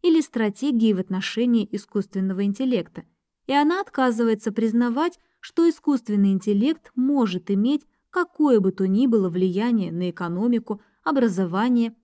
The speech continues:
или национальную безопасность. Лидеры правительства С Ш А,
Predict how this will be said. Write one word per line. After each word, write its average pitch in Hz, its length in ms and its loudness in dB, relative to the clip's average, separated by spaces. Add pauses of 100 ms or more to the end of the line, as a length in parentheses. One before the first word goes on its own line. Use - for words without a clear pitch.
(140)
или 302 240 2
национальную 185 760 -2
безопасность. 175 840 -8 (560)
Лидеры 254 560 4
правительства 226 720 -2
С 208 140 -8
Ш 208 200 -8
А, 285 300 -2